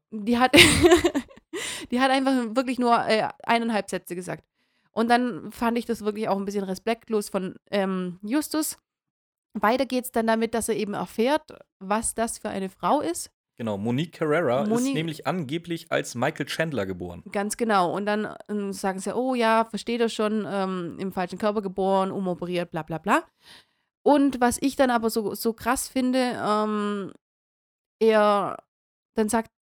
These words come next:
Speaker 1: sagt er Misses Carrera, beziehungsweise, oh nein, Mister Carrera. Das heißt in dem Fall, er, äh, gesteht ihr den Namen zu, dass sie den Namen geändert hat. Er ges-,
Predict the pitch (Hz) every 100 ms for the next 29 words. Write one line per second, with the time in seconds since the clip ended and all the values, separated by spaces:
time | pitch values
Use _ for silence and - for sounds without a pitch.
0 | _ - 233 220 - 233 254 - 202 240
1 | 277 311 - - 226 247 247 254 262 262
2 | 262 262 240 240 - 247 247 233 220 220
3 | 220 220 - 254 247 226 226 233 - 208
4 | 233 254 - - - 185 185 185 185 190
5 | 185 _ _ - 226 - 269 320 262 240
6 | 262 285 - 240 285 285 _ _ _ _
7 | _ 233 247 233 - 220 214 220 - -
8 | 285 - _ 226 262 339 415 - _ _
9 | _ _ - 226 208 196 196 254 330 302
10 | 240 - 233 330 427 _ _ - 208 226
11 | 214 - - 202 233 302 247 196 190 196
12 | 220 - 202 190 - - -